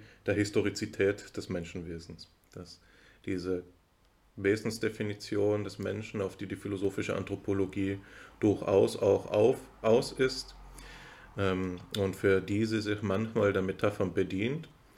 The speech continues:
ja gerade so eine Grenzziehung ist, wie Sie sie durch Ihre Metaphorologie der Grenzziehungsprozesse, wenn ich das so wiedergeben darf, ähm, fraglich werden lassen wollen. Und in diesem Zusammenhang ist mir der Verweis auf einen anderen der drei klassischen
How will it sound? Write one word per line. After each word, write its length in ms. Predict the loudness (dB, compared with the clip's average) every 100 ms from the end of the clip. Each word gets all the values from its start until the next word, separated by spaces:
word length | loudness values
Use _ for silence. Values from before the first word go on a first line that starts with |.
| _
ja 100 | 0
gerade 460 | 6 8 8 8 8
so 180 | 8 8
eine 200 | 8 4
Grenzziehung 720 | 4 2 -2 0 4 4 2
ist, 320 | -4 -6 -4
wie 120 | -2
Sie 220 | 0 0 0
sie 260 | 0 0 -2 -6
durch 180 | -2 0
Ihre 320 | 0 0 -2 -2
Metaphorologie 800 | -4 -2 -2 -2 0 0 0 4
der 140 | 4
Grenzziehungsprozesse, 1040 | 4 0 0 -2 -2 -2 -10 -6 -4 -2 -2
wenn 120 | -2
ich 80 | -4
das 160 | -4
so 120 | -4 -4
wiedergeben 400 | -2 0 -2 -2
darf, 200 | -6 -6 -16 -20 -20 -20 -14 -4
ähm, 360 | 0 0 -2 -8 -14 -20 -6
fraglich 420 | 4 6 6 4
werden 280 | 2 0 0
lassen 320 | -2 -4 -4
wollen. 260 | -2 -2 -4 -12 -20 -20 -6
Und 280 | 2 2 2 -6 -18 -20 -8 2
in 80 |
diesem 420 | 4 6 4 2 0
Zusammenhang 720 | 6 8 8 8 6 4 0
ist 200 | -4 6
mir 80 | 8
der 100 | 8
Verweis 460 | 6 6 8 8
auf 120 | 6 4
einen 200 | 4 4
anderen 480 | 2 4 4 4
der 120 | 4 4
drei 340 | 6 6 6 0 -6 -8 0
klassischen 680 | 6 6 6 0 4 2